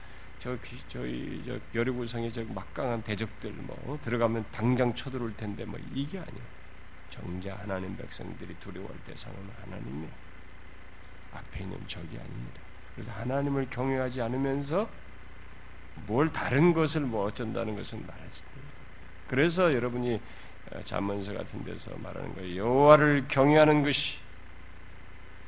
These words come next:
지혜의 근본이고 지식의 근본으로." 얘기하는 것입니다. 그게 모든 것의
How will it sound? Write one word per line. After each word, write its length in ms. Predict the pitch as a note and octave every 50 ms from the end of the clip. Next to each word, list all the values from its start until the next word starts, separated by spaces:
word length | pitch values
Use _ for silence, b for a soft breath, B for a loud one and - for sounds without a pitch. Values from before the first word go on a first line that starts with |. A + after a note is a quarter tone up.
| - - - - - - -
지혜의 360 | - - - C#2+ D2 - - - - -
근본이고 340 | E2 E2 D#2 D#2 D2 - - - - - - - - - - - - - - - -
지식의 400 | - - - - - - - - -
근본으로." 340 | - A2+ - - - - -
얘기하는 420 | - C2 A#1+ A#1 - - - - -
것입니다. 320 | - - - - - - - - - - - - - - - - - - -
그게 420 | - G#2+ A2 C3 B2+ A#2+ G#2 F2 B B B B B -
모든 600 | - - A2 B2+ D#3 F3+ G3 G3+ F#3 G3+ G3 G3+
것의 500 | F#3+ F#3 F3+ E3+ - E3 D#3 D#3 D#3 D3+